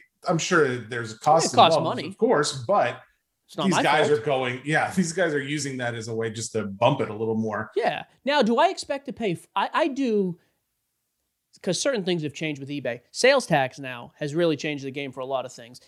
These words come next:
Speaker 2: Used to be you can go and say, "Hey, because I'm saving you eBay fees, can I get it for ten percent less than eBay?" "Hundred dollar card, what if I give you ninety cash?" Most people are still realistic and will do that, but some guys would just, the counter argument to that is, "Well, yeah, you're not paying sales tax now,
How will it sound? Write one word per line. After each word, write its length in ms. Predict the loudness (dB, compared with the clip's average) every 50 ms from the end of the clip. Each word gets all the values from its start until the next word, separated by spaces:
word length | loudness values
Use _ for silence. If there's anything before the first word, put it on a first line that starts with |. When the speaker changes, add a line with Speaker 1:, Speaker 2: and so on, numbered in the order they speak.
| _ -2
Speaker 2:
Used 160 | -2 0 0
to 60 | 2
be 100 | 4 4
you 100 | 4 4
can 120 | 4 4 6
go 180 | 8 6 6
and 100 | 6 2
say, 80 | -4 -6
"Hey, 180 | -4 -2 -2 -2
because 280 | -4 -6 -10 -10 -10
I'm 80 | -10 -8
saving 300 | -4 0 0 0 0 0
you 180 | -2 -2 -2 0
eBay 180 | 0 0 0 -2
fees, 240 | -4 -8 -8 -8
can 120 | -10 -12 -10
I 40 | -6
get 120 | -6 -8
it 60 | -8
for 60 | -10
ten 200 | -12 -10 -8 -8
percent 340 | -8 -8 -10 -8 -8 -8 -6
less 200 | -6 -6 -6 -6
than 100 | -8 -8
eBay?" 300 | -8 -8 -10 -12 -14 -16 _ _ _ _ _
"Hundred 220 | 2 4 6 8 8
dollar 180 | 8 6 6
card, 340 | 4 0 0 0 0 0 -2
what 80 | -4 -8
if 80 | -8
I 60 | -8 -8
give 120 | -8 -8
you 80 | -8 -6
ninety 260 | -6 -6 -8 -8 -10
cash?" 360 | -10 -8 -8 -8 -10 -14 -18 _ _ _ _ _ _ _ -4
Most 180 | -2 0 2
people 200 | 0 2 2 2
are 40 | 0
still 220 | 2 2 0 0
realistic 480 | 2 0 -2 0 -2 -4 -6 -8 -10 -10
and 80 | -10 -10
will 80 | -10
do 220 | -10 -8 -8 -6 -4
that, 260 | -4 -4 -6 -8 -12 _ _ _ _ -8
but 100 | -4 -4
some 160 | -2 2 4
guys 220 | 6 6 6 4
would 80 | -2 -6
just, 260 | -8 -8 -10 -12 -16 -20 _ _ _ -14
the 180 | -8 -6 -4
counter 320 | -2 2 2 2 4 4 4
argument 280 | 2 2 0 -4 -8
to 80 | -8 -8
that 180 | -6 -4 -4 -4
is, 220 | -6 -8 -10 -10
"Well, 140 | -10 -8 -6
yeah, 80 | -6
you're 120 | -6 -6 -6
not 100 | -8 -8 -8
paying 140 | -8 -8
sales 280 | -6 -4 -4 -4 -4 -4
tax 300 | -6 -8 -8 -10 -10 -16
now, 260 | -16 -14 -14 -14 -14